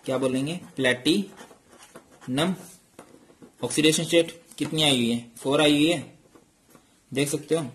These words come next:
कितनी आई हुई है, फ़ोर ना, हम्म, और इसका नाम क्या होगा? टेट्रा क्लोरिडो। पीटी को क्या बोलोगे? प्लेटिनेट। नाम पता है ना क्यों change होगा?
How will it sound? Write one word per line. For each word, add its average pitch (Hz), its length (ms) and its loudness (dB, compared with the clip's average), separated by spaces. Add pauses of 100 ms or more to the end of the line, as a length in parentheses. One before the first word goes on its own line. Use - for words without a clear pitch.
(280)
कितनी 156 240 -6
आई 151 80 -2
हुई 147 120 -2
है, 151 280 -6 (600)
फ़ोर 156 240 0
ना, 165 320 -6 (920)
हम्म, 185 140 -2 (220)
और 135 60 -4
इसका 147 200 -4
नाम 147 180 -2
क्या 139 120 2
होगा? 110 220 -2 (1000)
टेट्रा 135 320 2 (1800)
क्लोरिडो। 135 460 6 (1400)
पीटी 147 180 2
को 156 100 4
क्या 147 140 2
बोलोगे? 117 320 0
प्लेटिनेट। 160 640 0 (1700)
नाम 143 160 0
पता 151 180 -2
है 165 40 0
ना 175 60 -4
क्यों 165 180 2
change 160 200 2
होगा? 147 180 2